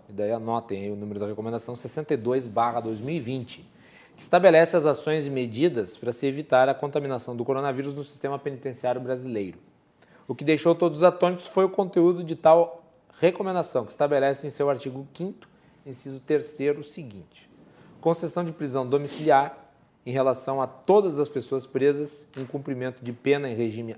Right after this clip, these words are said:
aberto ou semiaberto, mediante condições a serem definidas pelo juiz da execução. Ou seja, aqui se permite uma decisão genérica,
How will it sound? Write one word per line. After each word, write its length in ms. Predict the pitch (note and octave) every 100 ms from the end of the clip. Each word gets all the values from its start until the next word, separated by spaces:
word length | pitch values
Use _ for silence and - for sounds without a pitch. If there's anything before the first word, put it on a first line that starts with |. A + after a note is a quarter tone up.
| -
aberto 500 | C3+ C#3+ E3 F3 - -
ou 160 | E3
semiaberto, 640 | F#3+ C#3+ B2 G#2 A2 B2 - _ _ - -
mediante 440 | C3 B2 C#3+ C#3+
condições 560 | - D#3 - - C#3 C#3+
a 60 |
serem 260 | C3+ C3+ C3
definidas 420 | B2+ B2+ C3 B2+
pelo 260 | - B2+ A#2
juiz 220 | A#2+ B2+
da 160 | A#2+ B2
execução. 560 | B2 B2+ - - F#2
Ou 60 | A2
seja, 320 | - G#2 G2
aqui 400 | G2 C3+ F#3 - _ _ _ _
se 140 | - C3
permite 380 | D3+ B2 B2
uma 120 | C#3+ B2+
decisão 420 | B2+ - A2+ A#2
genérica, 680 | C3+ D3 D3 A2 F2+ -